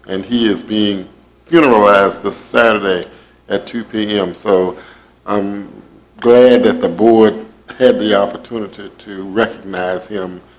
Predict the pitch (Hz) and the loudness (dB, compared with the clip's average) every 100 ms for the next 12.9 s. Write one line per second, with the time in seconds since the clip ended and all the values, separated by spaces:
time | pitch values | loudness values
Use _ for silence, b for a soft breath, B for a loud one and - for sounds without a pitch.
0 | b - 98 92 90 - _ _ _ - | b -12 -8 -8 -10 -16 _ _ _ -12
1 | 107 98 95 - _ _ _ _ _ 107 | -10 -10 -14 -20 _ _ _ _ _ -12
2 | 95 117 113 - _ - 120 113 110 92 | -2 -2 -2 -12 _ 0 2 2 -2 -4
3 | 95 90 87 - b b b - 90 85 | -8 -10 -14 -18 b b b -16 -12 -6
4 | 117 120 104 104 101 - 101 113 98 90 | 0 0 0 -2 -2 -4 -12 -6 -4 -4
5 | - 104 101 95 95 92 - 101 104 104 | -6 -6 -4 -4 -6 -8 -10 -10 -6 -4
6 | 95 92 92 92 90 90 - 95 78 73 | -6 -6 -6 -6 -8 -10 -12 -12 -12 -16
7 | - 101 101 101 120 110 107 98 95 92 | -12 -8 -6 -6 -2 -2 0 0 0 -2
8 | b b b - 110 101 113 107 92 - | b b b -14 -6 2 4 4 0 -8
9 | 87 - 90 98 92 - 107 95 78 69 | -16 -14 -14 -10 -12 -6 -6 -4 -8 -16
10 | _ _ _ _ _ _ b b b b | _ _ _ _ _ _ b b b b
11 | b 90 - 170 160 143 165 147 127 139 | b -12 2 4 6 4 4 6 6 6
12 | 135 139 147 147 160 147 147 143 143 | 6 4 2 4 2 2 2 2 0